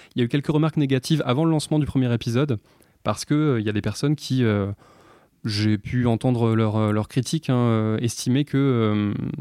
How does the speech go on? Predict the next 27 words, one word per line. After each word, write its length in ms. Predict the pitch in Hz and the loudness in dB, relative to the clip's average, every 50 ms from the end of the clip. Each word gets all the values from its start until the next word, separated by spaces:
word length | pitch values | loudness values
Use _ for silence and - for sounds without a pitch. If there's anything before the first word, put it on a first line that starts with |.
| - - - - - - _ - - | -8 -8 -8 -10 -12 -12 _ -6 -4
je 260 | 113 107 107 110 117 | -4 -2 -2 0 0
m'aurais 640 | 117 113 117 113 113 113 113 113 113 107 117 127 127 | 2 2 2 0 0 0 2 0 0 0 0 0 0
approprié 520 | 123 120 - - 131 - - 131 131 143 | 0 -2 -2 -2 -4 -2 -2 -2 0 0
un 100 | 139 123 | 0 0
terme 200 | - 139 139 135 | 0 0 -2 -2
qui 140 | - - 120 | -2 -2 -4
est 0 | |
en 60 | 110 | -2
fait 160 | - 131 117 | -2 -2 -2
péjoratif, 580 | - 135 113 117 110 107 110 - - 160 147 - | -2 -2 0 0 0 0 -2 -2 -4 -6 -6 -6
puisque, 240 | - 104 - - - | -8 -10 -8 -6 -4
encore 320 | 127 120 110 - 98 101 | -4 -4 -2 -2 0 -2
une 80 | 104 104 | -2 -2
fois, 160 | - 165 165 | -2 -4 -4
c'est 160 | - - 131 | -2 -2 -2
un, 220 | 113 107 107 101 101 | 0 0 -2 -2 -4
un 80 | 120 | -4
phénomène 400 | 113 - 123 117 117 120 135 143 | -2 -2 0 0 0 0 0 0
qui, 300 | 143 - - - 127 123 | -2 -4 -4 -2 0 0
euh, 180 | 113 107 104 101 101 - - - - - - | 2 0 0 -2 -6 -10 -16 -20 -20 -12 -6
parfois 320 | - 104 - - 160 151 | -6 -4 -2 0 0 0
est 40 | 131 | 0
extrêmement 360 | 113 - - - - 127 131 | 0 -2 -4 -4 -2 0 0
douloureux 400 | 127 120 127 131 131 127 123 143 | 0 0 0 0 0 0 0 -2
pour 160 | 139 - 120 | -2 -2 -4
les 120 | 110 110 104 | -2 -2 -2
femmes 260 | - 135 139 135 117 | -2 0 -2 -2 -2